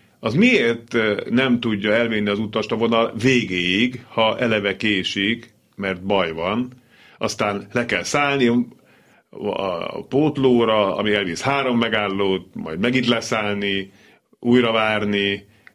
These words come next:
mert nincs közvetlen csatlakozás. Ez annyi idő, hogy gyalog is elmenne az ember ehelyett.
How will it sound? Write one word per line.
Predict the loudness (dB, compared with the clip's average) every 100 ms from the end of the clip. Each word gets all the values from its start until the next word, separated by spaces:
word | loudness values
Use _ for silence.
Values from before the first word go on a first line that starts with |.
| -8
mert | -4 -2 -4 -12 -10
nincs | -6 -4
közvetlen | -2 -2 -2 -4
csatlakozás. | -4 -4 -4 -6 -6 -6 -6 -8 -12 -18 -20 _ _ _ _
Ez | 0 2 2 0 -2
annyi | 0 4
idő, | 4 4 0 4 4 4
hogy | 2 0 0 -2 -2 -2
gyalog | 0 0 0
is | -2 -2 -4 -4 -10 -20 -10
elmenne | -10 -8 -10 -10 -10
az | -8
ember | -10 -10 -10 -12 -12
ehelyett. | -12 -10 -12 -14 -16 -18